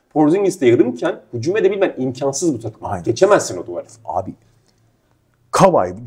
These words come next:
Speaker 2: George, Beverley felç ediyorlar abi. Felç,
Speaker 1: Geçemezsin,
Speaker 2: top trafiği
Speaker 1: imkanı
Speaker 2: gibi
Speaker 1: yok.
Speaker 2: bir şey kalmıyor. Onları tek oyabildiğin yer, mesela dün gördük onu. Memphis'te Valanciunas paramparça. Abi onların uzun pozisyonda çok oyabiliyorsun orayı. Yani orayı oy. Fakat abi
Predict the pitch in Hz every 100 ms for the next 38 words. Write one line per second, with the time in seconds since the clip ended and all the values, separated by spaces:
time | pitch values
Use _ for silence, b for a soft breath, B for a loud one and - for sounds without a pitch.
0 | 110 147 214 180 - _ _ _ _ 127
1 | 165 170 139 120 214 254 _ _ _ _
2 | - - 214 208 - 127 92 85 82 120
3 | 101 98 156 175 294 339 175 190 185 185
4 | - 214 - - 160 110 98 85 78 _
5 | _ _ _ _ - 190 285 320 320 -
6 | - 226 185 131 131 113 117 117 131 202
7 | 196 214 220 185 254 190 170 170 107 135
8 | 175 - - 123 175 139 127 147 175 156
9 | - 143 156 87 - - _ _ - 202
10 | - 127 208 277 226 127 269 202 160 175
11 | 233 - 143 - 117 131 117 - 87 76
12 | 80 - 156 190 190 175 202 165 110 B
13 | B B - 226 - - 202 226